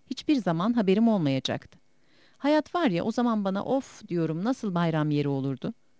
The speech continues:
Şimdi ama böyle ne zaman hataya benzer bir şey yapsam,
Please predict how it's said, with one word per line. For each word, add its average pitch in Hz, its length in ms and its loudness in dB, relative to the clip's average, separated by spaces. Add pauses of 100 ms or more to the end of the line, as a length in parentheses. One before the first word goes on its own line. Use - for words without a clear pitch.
(240)
Şimdi 285 320 0
ama 190 240 2
böyle 214 440 2
ne 233 100 4
zaman 175 460 0
hataya 180 400 0
benzer 156 400 0
bir 151 60 -6
şey - 180 -2
yapsam, 160 400 -4